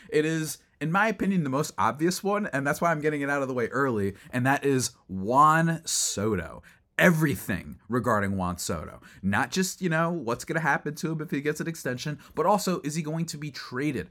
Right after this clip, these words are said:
There was a report that came out recently that the Yankees and Padres had a initial conversation, initial check-in about Juan Soto. Now, they also, the report basically said that it wasn't anything serious. It's not like full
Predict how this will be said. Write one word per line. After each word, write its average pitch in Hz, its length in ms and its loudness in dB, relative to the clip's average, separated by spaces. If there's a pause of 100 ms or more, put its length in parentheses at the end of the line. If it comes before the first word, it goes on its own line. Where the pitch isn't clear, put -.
(160)
There 123 140 -2
was 127 100 -2
a 135 60 -2
report 170 400 -2
that - 100 -2
came 110 240 -6
out 98 180 -4
recently 92 500 -6 (1400)
that 113 140 -2
the 123 80 0
Yankees 127 320 0
and 113 100 -4
Padres 107 400 0
had 101 340 -2
a 95 300 -2 (180)
initial 139 440 0
conversation, 101 800 -4 (260)
initial 127 340 0
check-in 92 580 -6 (280)
about 101 400 0 (100)
Juan 98 220 -2
Soto. - 320 -10 (340)
Now, 110 480 0 (260)
they 107 140 0
also, 101 380 0
the 95 100 -4
report 92 300 -4
basically 87 320 -4
said 80 180 -4
that 87 100 -4
it 85 60 -6
wasn't 95 260 -2
anything 92 300 -2
serious. 160 460 0
It's 95 80 -10
not 87 120 -6
like 92 140 -4
full 98 400 -6